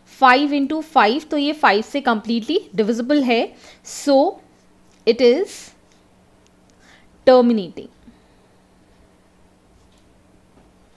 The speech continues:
Next is seventeen by twenty-one। So denominator twenty-one है, ट्वेंटी वन के हम जब फैक्टर्स करेंगे, थ्री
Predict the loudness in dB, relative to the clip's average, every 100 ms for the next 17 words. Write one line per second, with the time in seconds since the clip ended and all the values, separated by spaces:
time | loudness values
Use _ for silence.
0 | _ _ _ _ _ _ _ _ _ -20
1 | -20 -14 -2 0 0 -4 -2 -2 -4 -14
2 | -20 0 2 2 0 0 0 2 4 4
3 | 2 -2 -2 0 0 -2 -2 -4 -12 -14
4 | -2 -2 -2 -4 -4 0 0 0 -2 -2
5 | -4 -4 -4 -2 -2 -2 -2 -2 -8 -10
6 | -14 -20 _ -4 0 2 2 2 -2 -2
7 | -4 -2 -4 0 2 2 0 -6 -2 0
8 | 0 0 -4 -6 -8 -4